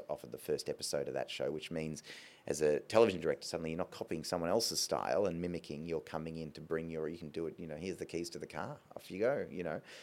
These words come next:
Um, and they had to support, you know, your vision and what, what's a, what vision do I have and what shows was I watching at the time, what's gonna inspire how we're gonna film this show and how, what's the performance style, what's the music gonna be like, all these things I'd never thought about or had to th-, think about in, in the other form, and I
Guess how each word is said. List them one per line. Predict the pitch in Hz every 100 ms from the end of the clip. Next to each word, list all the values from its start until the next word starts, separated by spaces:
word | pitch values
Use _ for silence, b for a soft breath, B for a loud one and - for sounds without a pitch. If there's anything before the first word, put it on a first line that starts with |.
| B B
Um, | 78 82 85 87
and | 87
they |
had | 90
to | -
support, | - - - 87 - -
you | 98
know, | 87
your | 85
vision | 85 101 139 80 52
and | 60 64
what, | 80 -
what's | 110 - -
a, | - -
what | 107 -
vision | 143 175 202
do | -
I | -
have | - 107 95
and | 95
what | 92
shows | - 113
was | 139 95
I |
watching | 78 - 87
at | 78
the |
time, | - 113 113
what's | -
gonna | 95
inspire | 87 78 - 82 90
how | 85 87
we're |
gonna | 85 78
film | 110 120
this | 104 -
show | - 65 62
and | - B B B B B
how, | 85
what's | 87 95
the | 98
performance | 110 - 120 139 -
style, | - 82 55
what's | 73 -
the |
music | 92 113 120
gonna | 95 80
be | 76
like, | - -
all | 120
these | 113 95
things | - 117
I'd | 76 76
never | 95 90
thought | - 101 117
about | 92 82 -
or | 90
had | 80 120
to | 127
th-, | - 82
think | - 92
about | 78 82 80
in, | 82 82
in | 85 82
the | 82
other | 76
form, | - 101 95
and | 92
I | 85